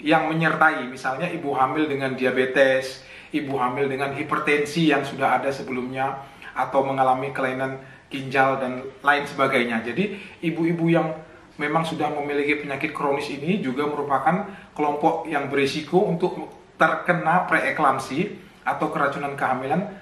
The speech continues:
selama dia mengalami kehamilan. Kemudian beberapa kelompok juga adalah disebut, adalah, eh, misalnya ibu-ibu yang pernah mengalami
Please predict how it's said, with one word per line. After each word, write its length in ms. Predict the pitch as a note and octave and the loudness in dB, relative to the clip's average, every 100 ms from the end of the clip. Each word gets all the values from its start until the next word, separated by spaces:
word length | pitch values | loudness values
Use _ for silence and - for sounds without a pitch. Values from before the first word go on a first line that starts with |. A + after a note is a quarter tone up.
| - | -20
selama 480 | - - D3+ C#3+ D#3 | -12 0 2 4 4
dia 480 | B2+ C3 D#3 - - - | 2 4 4 2 -6 -8
mengalami 480 | C3+ B2+ C3 C3+ | 0 2 2 0
kehamilan. 640 | - A2 A#2+ A#2+ A#2 A2 G#2 - - - - | -4 -6 -6 -2 0 0 -2 -14 -20 -20 -14
Kemudian 720 | B2 B2 B2+ C#3+ F#3 G#3 C#3+ | -10 -6 2 4 4 2 -6
beberapa 720 | C#3+ C3+ C3 C3+ C3+ C3 - | -4 0 0 2 4 4 2
kelompok 400 | C#3 C3 E3+ F3 | 2 2 2 0
juga 480 | C3+ C3 E3+ G3+ - - - | 0 2 4 4 2 -12 -10
adalah 320 | E3 D3+ D3 E3 | -6 0 2 2
disebut, 400 | C#3 B2+ D3 - - - - - - - | 0 -2 -4 -4 -12 -20 -20 -20 -20 -8
adalah, 640 | C#3+ C3+ D3 F#3 F3+ - - - _ - | 0 4 6 4 2 -8 -16 -20 _ 2
eh, 220 | D3 C#3+ | 6 6
misalnya 540 | D3 D3 C#3 C#3+ F3+ F3 | 4 0 2 4 4 4
ibu-ibu 720 | F3 D#3 D#3+ D#3+ C#3+ F#3+ G3 | -2 -2 -2 -2 0 2 4
yang 320 | D#3+ E3 F3+ - - - - - - | 6 6 2 -2 -16 -20 -20 -20 -8
pernah 400 | - E3+ F#3 G#3+ | 0 2 2 2
mengalami 480 | F#3+ E3 D#3 D#3 E3 | 0 4 6 6 4